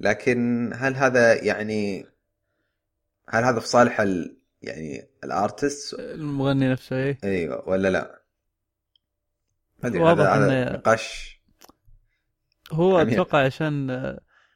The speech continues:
Speaker 2: إنها معارضة يمكن، آه، الأس-، ال-، لأن المبالغ يدفعونها لهم، للمغنيين بشكل عام، أتوقع إنها مو كافية لهم، عرفت؟
Speaker 1: مهم.
Speaker 2: على كل،
Speaker 1: مهم.
Speaker 2: يعني كل ما واحد يسوي ستريم لأغنيتك يطلع
Speaker 1: مم.
Speaker 2: لك كم cent.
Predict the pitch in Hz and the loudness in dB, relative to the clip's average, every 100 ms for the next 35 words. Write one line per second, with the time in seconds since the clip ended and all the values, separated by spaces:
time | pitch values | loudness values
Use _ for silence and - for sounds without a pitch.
0 | _ _ _ _ _ - 147 139 143 139 | _ _ _ _ _ -8 -4 0 0 0
1 | 156 139 135 139 131 135 127 131 135 - | 0 0 -2 -2 -6 -8 -8 -10 -12 -14
2 | _ _ _ _ _ - 139 135 139 - | _ _ _ _ _ -4 -4 -4 -8 -10
3 | - 156 - - - 165 165 165 165 165 | -8 -8 -8 -18 -12 -4 0 2 4 6
4 | 180 147 143 - 151 151 135 139 131 127 | 4 4 2 -2 -4 -4 -6 -8 -10 -12
5 | - _ _ - 143 151 170 175 143 - | -16 _ _ -6 -2 2 2 2 -2 -6
6 | 175 139 139 127 139 135 175 156 147 147 | -12 -8 -10 -10 -14 -10 -8 -6 -8 -6
7 | 165 160 151 - 123 123 120 123 135 - | -6 -2 -4 -2 -6 -6 -6 -8 -8 -14
8 | - _ _ _ 98 98 95 - _ _ | -20 _ _ _ -12 -8 -8 -10 _ _
9 | 127 127 139 - 143 135 131 123 143 156 | -8 -6 -4 -4 -4 -4 -4 -4 -4 -4
10 | 160 160 156 131 127 135 131 143 165 156 | -2 0 -2 -6 -8 -6 -4 -6 -2 -2
11 | 147 - 151 131 131 135 147 143 165 - | -2 -4 -4 -2 -4 -2 -2 -4 -12 -16
12 | - _ - - - _ - 151 160 151 | -20 _ -20 -20 -20 _ -10 -2 0 0
13 | 139 - 156 143 139 120 - | -4 -4 -4 -4 -6 -6 -12